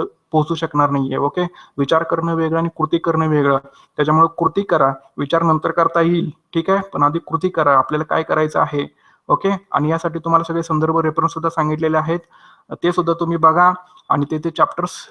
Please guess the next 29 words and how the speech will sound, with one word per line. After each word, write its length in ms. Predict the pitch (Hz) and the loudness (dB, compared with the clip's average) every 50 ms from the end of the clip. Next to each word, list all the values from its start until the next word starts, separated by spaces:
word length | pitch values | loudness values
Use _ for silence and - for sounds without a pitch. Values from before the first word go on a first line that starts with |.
| - - | -8 -4
कम्प्लीट 340 | - 160 156 170 180 170 - | -2 -2 -2 -2 -4 -4 -4
करण्याचा 320 | - 170 165 165 156 175 | -4 -4 -4 -2 -4 -4
प्रयत्न 320 | 170 - 165 160 - 175 | -4 -4 -4 -4 -4 -6
करा. 260 | 165 - 165 170 175 170 - | -6 -4 -2 -2 -2 -2 -2
आपले 220 | - - - 165 160 | -4 -4 -2 -2 -2
व्हिडिओ 300 | 156 - 165 156 170 170 | -2 -2 0 2 2 2
सुद्धा 280 | - 180 170 170 170 | 2 0 -2 -2 -2
मी 180 | 170 175 170 165 | -2 -2 -4 -4
जे, 160 | 156 156 156 | -4 -4 -2
जे 340 | 160 160 156 147 156 160 160 156 - _ _ - - | -2 -4 -2 -2 -2 -2 -2 -4 -10 _ _ -4 -2
चॅप्टर्स 280 | 156 - - 170 170 | -2 -2 0 -2 -4
दिलेले 260 | 147 - 151 151 156 156 | -2 -2 0 0 0 0
आहेत 100 | 151 151 | 0 -2
त्याच्यावरती 400 | 151 151 156 156 156 151 - 165 | -2 0 0 0 0 0 -2 -4
मी 100 | 165 160 | -4 -2
टाकण्याचा 380 | 160 156 151 165 160 156 165 | -2 -2 -2 -2 -4 -4 -4
नक्कीच 440 | 160 160 156 - 180 175 175 - - - | -4 -6 -4 -4 -6 -6 -6 -8 -12 -6
शंभर 200 | - 156 151 156 | -4 -2 -2 -2
टक्के 220 | 156 165 - - 156 | -4 -6 -6 -8 -8
प्रयत्न 320 | - 160 160 156 - 165 | -6 -6 -6 -6 -6 -6
करेन, 280 | - 165 156 170 185 190 - _ - - - - - _ - | -4 -2 -2 -2 -2 -6 -8 _ -20 -20 -20 -20 -16 _ -8
ओके? 220 | 143 - 190 196 202 196 - _ _ _ - | -4 0 2 0 0 0 -4 _ _ _ -2
ज्यावेळी 240 | 151 151 151 160 165 | 2 2 4 4 2
व्हिडिओ 280 | 160 175 165 160 170 175 | 2 0 0 2 2 2
टाकेन 320 | - 185 170 175 175 175 | 2 0 -2 -2 -4 -4
त्यावेळी 280 | 170 175 165 160 160 160 | -2 0 0 0 0 0
तुम्हाला 220 | 170 160 160 165 | 0 0 0 0
कोणतंही 360 | 160 - 156 151 151 165 165 | 0 -2 -2 -4 -4 -4 -8
पुस्तक 320 | 160 - - 151 - - | -8 -8 -10 -12 -10 -10